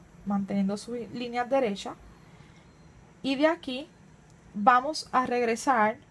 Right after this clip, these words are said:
al tercer agujero por abajo para completar el diseño por detrás.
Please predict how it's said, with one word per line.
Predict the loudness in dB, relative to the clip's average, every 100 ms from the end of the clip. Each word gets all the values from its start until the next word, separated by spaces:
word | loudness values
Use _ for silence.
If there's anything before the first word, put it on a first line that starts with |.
| -20 -20 -20 -20 -20 -10 2
al | 2 2
tercer | -2 0 2
agujero | 4 4 4 4 4 0 -2
por | 2 4
abajo | 4 2 0 -2 -2
para | 0 2 0
completar | -4 -4 -2 2 4 4 2 -6 -20 -20 -20 -20 -20 -20 -20 -20 -20 -4
el | -2 0
diseño | -2 -4 -2 -2
por | 0 0
detrás. | 0 -4 -8 -10